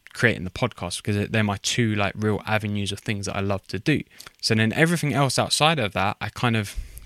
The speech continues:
clear out my diary, clear away, like, anything that I might be doing as a distraction and watching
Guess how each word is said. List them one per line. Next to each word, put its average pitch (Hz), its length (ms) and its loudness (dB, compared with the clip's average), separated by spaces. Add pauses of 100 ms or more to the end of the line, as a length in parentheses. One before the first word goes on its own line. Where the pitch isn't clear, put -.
clear 147 260 2
out 131 160 4
my 107 220 0
diary, 101 380 2
clear 135 360 2
away, 113 300 4
like, 104 180 2
anything 110 360 -2
that 92 80 -2
I 92 40 0
might 104 300 0
be 101 80 -8
doing 104 280 0
as 98 140 -6
a 92 40 -8
distraction 104 800 0
and 101 120 -2
watching 107 420 0